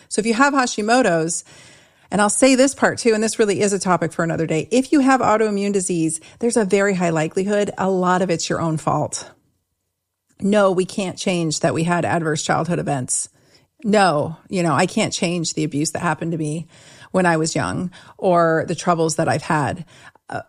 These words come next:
uh, or the fact that I smoked a pack of cigarettes a day when I was a teenager. I can't take any of that back, but I'm telling you, my crappy diet, my alcohol abuse, really, I mean, we drank a lot. I don't know what it was in Oregon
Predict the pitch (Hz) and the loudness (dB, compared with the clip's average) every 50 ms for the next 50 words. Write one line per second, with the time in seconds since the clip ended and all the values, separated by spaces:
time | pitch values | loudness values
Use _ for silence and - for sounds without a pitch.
0 | - 165 170 165 165 165 160 156 - - 190 185 175 - - 196 185 - 196 165 | -4 -2 0 2 2 2 2 0 0 0 0 -2 0 0 0 0 0 2 0 0
1 | 151 156 170 - - 180 170 - 175 165 - 185 196 180 - 180 165 - 175 165 | 0 0 -2 -4 -4 -4 -4 -6 -8 -6 -4 -2 -2 -2 -2 -2 -4 -4 -4 -2
2 | 160 143 - - - 156 156 147 147 160 165 147 147 147 - 165 - - 190 170 | -4 -4 -4 -4 -4 -2 -2 -2 -2 -2 -2 -2 -4 -4 -6 -8 -6 -6 -4 -4
3 | 156 151 - - 78 98 - 175 - _ _ _ _ _ _ _ - 202 208 180 | -4 -4 -6 -6 -6 -6 -8 -8 -12 _ _ _ _ _ _ _ -6 -4 -4 -4
4 | - - 226 - - - 214 196 - - 202 214 220 208 180 175 180 - - - | -2 -2 -4 -2 -2 0 -2 -2 0 0 0 0 2 2 0 0 0 0 2 4
5 | 202 214 196 160 139 - - - _ - - - - - 185 196 196 190 214 226 | 4 4 4 2 -2 -6 -12 -20 _ -20 -20 -14 -6 -2 0 0 0 2 2 2
6 | 226 240 233 220 208 190 180 170 165 156 160 170 160 - 226 208 214 - 247 208 | 2 2 0 0 0 0 0 0 0 0 -2 -2 -2 0 0 0 2 0 -2 0
7 | 208 190 190 196 196 196 190 180 - - _ _ - 175 170 170 170 170 165 160 | 2 4 4 4 4 4 2 0 -2 -4 _ _ -4 0 0 2 2 2 2 0
8 | 165 160 156 - _ _ _ _ _ _ - - 214 247 233 247 233 226 220 220 | 0 -2 -4 -8 _ _ _ _ _ _ 0 2 2 2 2 2 2 2 2 2
9 | 208 202 214 214 208 214 208 - - 196 262 262 214 165 156 170 170 - 208 202 | -2 -2 0 0 0 0 0 -2 0 2 2 4 2 0 0 -2 -2 0 0 0
10 | 202 190 180 180 - - 202 220 240 - 262 254 247 220 190 185 185 180 180 185 | 0 0 -2 -4 -4 -2 -2 0 2 2 2 2 2 2 2 2 2 4 4 4
11 | 190 196 185 - 165 202 220 226 220 214 208 214 214 160 175 196 196 190 190 185 | 4 4 2 2 2 2 2 2 2 2 2 2 0 2 2 4 4 4 2 0
12 | 175 - 185 185 160 185 196 196 196 190 180 175 175 170 170 175 170 170 | -2 -4 -4 -4 -2 0 2 2 2 2 0 0 -2 -2 -2 -4 -6 -8